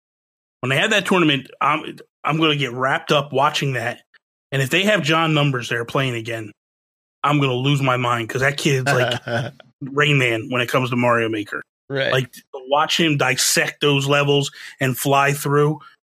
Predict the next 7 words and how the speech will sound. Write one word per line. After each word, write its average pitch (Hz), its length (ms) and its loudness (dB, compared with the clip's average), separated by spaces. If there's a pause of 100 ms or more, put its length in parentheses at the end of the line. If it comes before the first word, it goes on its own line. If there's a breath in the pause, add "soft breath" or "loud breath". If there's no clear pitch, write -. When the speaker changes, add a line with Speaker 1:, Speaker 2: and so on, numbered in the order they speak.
Speaker 1:
unbelievable. 131 760 -2 (300)
So 151 440 2 (1200)
I 175 100 -2
think, 175 340 0 (100)
I 156 120 2
think 151 220 -2
that, 127 200 -2